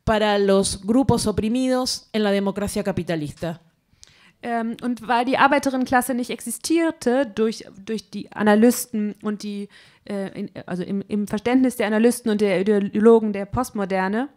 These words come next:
Speaker 2: machte, war es gar nicht notwendig, darüber nachzudenken, wie wir gegen die kapitalistische Ausbeute kämpf-, kämpfen, sondern es ging darum,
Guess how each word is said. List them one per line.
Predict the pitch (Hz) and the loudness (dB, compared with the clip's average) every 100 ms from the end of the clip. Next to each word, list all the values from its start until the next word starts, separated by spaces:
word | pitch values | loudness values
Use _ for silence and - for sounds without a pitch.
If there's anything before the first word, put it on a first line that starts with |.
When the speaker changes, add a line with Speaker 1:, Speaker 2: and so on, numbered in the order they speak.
| - - _ _ _ _ _ - - - | -20 -20 _ _ _ _ _ -20 -20 -6
Speaker 2:
machte, | 233 - 240 240 - | -6 -4 -6 -6 -10
war | - 226 262 | -10 -4 -4
es | - | -2
gar | 247 | -2
nicht | 262 | 2
notwendig, | 254 302 240 233 226 226 | 4 6 6 6 4 2
darüber | 226 220 | 2 2
nachzudenken, | 208 214 - 208 208 202 202 | 0 -2 -4 -4 -4 -2 -2
wie | 220 | 0
wir | 214 196 | 0 -2
gegen | 214 208 202 | -2 -4 -4
die | 202 | -6
kapitalistische | 190 196 208 214 - 196 214 | -8 -4 -2 -2 -2 -2 4
Ausbeute | 247 - 202 196 202 | 6 6 4 4 0
kämpf-, | 214 196 196 - 208 - - | -2 -2 -2 -6 -6 -6 -4
kämpfen, | 214 214 262 | -2 -2 -4
sondern | 220 220 220 | -2 -2 -2
es | 208 | -4
ging | 233 240 | -4 0
darum, | 233 233 220 | 0 0 -2